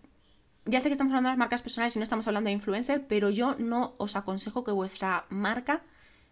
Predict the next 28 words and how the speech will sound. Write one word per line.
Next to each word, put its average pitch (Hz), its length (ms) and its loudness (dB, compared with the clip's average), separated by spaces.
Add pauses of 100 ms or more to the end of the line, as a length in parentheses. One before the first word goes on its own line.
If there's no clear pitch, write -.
(240)
se - 160 2
base 208 200 6
en 254 80 8
vosotros, 226 640 0
porque 196 260 -4
es 247 180 -4 (160)
mucha, 285 480 0
mucha 247 380 -8 (100)
presión. 180 520 -6 (760)
Y 254 80 0
es 277 80 2
una 381 140 6
presión 320 360 2 (120)
que 202 220 0
es 269 200 -4
innecesaria. 240 840 0 (100)
Si - 120 -16
estás 320 160 2
escuchando 294 420 0
esto, 359 420 -2 (440)
es 277 200 -4
porque - 600 -6
tienes 277 240 -2
una 233 160 0
profesión 233 520 -4
que 208 120 -2
adoras 233 380 2
seguramente, 214 720 0